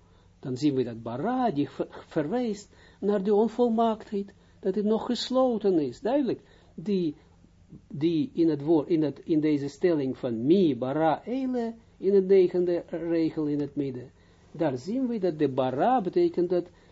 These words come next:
hij schiep, hier, hier stond schiep,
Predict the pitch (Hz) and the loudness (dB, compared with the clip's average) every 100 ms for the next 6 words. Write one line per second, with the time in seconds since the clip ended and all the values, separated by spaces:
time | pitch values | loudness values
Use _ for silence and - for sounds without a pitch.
0 | _ _ _ _ - 165 151 - - 208 | _ _ _ _ -4 0 0 -2 -6 -4
1 | - - - _ _ _ _ _ _ _ | -4 -8 -20 _ _ _ _ _ _ _
2 | _ - - 165 170 190 185 165 190 190 | _ -20 -8 -6 0 2 2 2 0 0
3 | - - 113 - - 190 - | -2 -8 -8 -12 -6 -4 -6